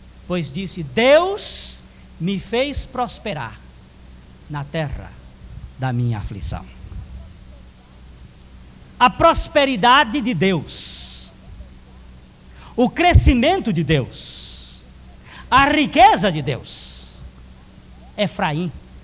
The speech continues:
é o símbolo da fidelidade divina. Deus é fiel. Deus me fez andar com um novo olho,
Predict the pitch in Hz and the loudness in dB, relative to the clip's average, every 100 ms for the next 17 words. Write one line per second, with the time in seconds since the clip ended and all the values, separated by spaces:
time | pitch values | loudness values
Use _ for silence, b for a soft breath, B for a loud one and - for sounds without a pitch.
0 | - - - - - - - - - - | -20 -20 -20 -20 -20 -20 -20 -20 -20 -20
1 | - - - 214 - - 277 214 190 185 | -20 -12 -4 -4 -4 -4 -6 -4 -4 -4
2 | 202 175 175 156 160 151 143 131 160 151 | -6 -4 -4 -4 -4 -6 -6 -6 -4 -4
3 | 123 214 202 185 139 160 135 135 107 - | -4 -4 -4 -6 -8 -8 -8 -8 -12 -18
4 | - - - - - - - - - - | -20 -20 -20 -20 -20 -20 -20 -20 -20 -20
5 | - - - - - 170 208 185 214 - | -20 -20 -20 -20 -8 -4 -2 -4 -6 -2
6 | 196 160 170 147 151 147 139 - - - | -2 0 -2 0 0 -2 -4 -10 -16 -20
7 | - - - 240 269 240 214 240 233 160 | -20 -20 -8 -2 0 0 2 2 2 0
8 | 196 170 175 113 | 0 0 -2 -4